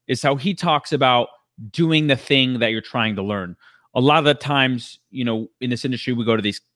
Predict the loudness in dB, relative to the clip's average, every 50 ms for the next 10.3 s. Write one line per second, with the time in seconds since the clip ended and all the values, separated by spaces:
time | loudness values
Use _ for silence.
0 | _ _ -4 -2 -2 -2 -2 0 0 2 2 2 2 0 0 2 2 0 0 0
1 | -2 -4 -2 -2 -2 -2 -2 -2 -4 -6 -10 -10 _ _ _ _ _ _ -10 -8
2 | -6 -4 -2 -2 -2 -2 -2 -4 -4 -6 -4 -4 -4 -4 -4 -4 -2 0 2 4
3 | 6 6 6 4 2 0 -6 -14 -16 -20 _ _ _ _ -4 -2 0 2 2 4
4 | 4 4 4 4 4 4 2 2 2 4 4 4 6 4 2 2 -2 -6 -8 -6
5 | -6 -6 -6 -6 -6 0 0 0 0 2 2 2 2 2 0 -2 -6 -16 _ _
6 | _ _ -2 -2 -2 -2 0 0 2 2 2 2 0 0 2 2 2 2 0 -2
7 | -6 -4 -2 -2 -2 -2 -2 -2 -4 -6 -6 -6 -10 _ _ _ _ _ _ _
8 | _ 0 2 4 4 4 2 -2 _ _ _ _ _ -14 -4 2 4 4 6 6
9 | 6 6 6 4 2 2 2 2 2 0 -4 -4 0 0 0 0 0 -4 -2 0
10 | 2 2 2 2 0